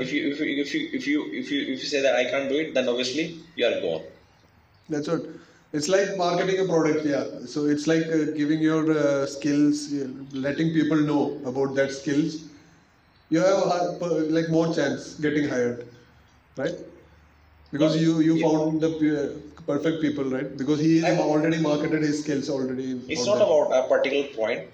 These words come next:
Speaker 1: You are marketing and selling every time. When are you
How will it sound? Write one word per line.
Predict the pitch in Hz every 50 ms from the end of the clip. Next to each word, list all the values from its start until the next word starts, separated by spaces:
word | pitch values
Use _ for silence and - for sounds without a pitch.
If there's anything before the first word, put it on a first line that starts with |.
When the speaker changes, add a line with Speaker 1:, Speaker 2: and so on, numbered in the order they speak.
| _ _ _ -
Speaker 1:
You | 117 131 139
are | 135 123
marketing | 113 113 120 - - 135 - - 135 139 151 151 - - - - -
and | 131 127 -
selling | - - 135 139 - - - - - - - - - _ _ _ _ _ _ _ _ _ _ _ _ _ _ _ _ _ _ _ _ _ _ _ _ - -
every | 143 165 165 190 - -
time. | 151 143 135 - - - - - - - _ _ _ _ _ _ _ - - _ _ _ -
When | - 123 123 131
are | 127 127
you | 135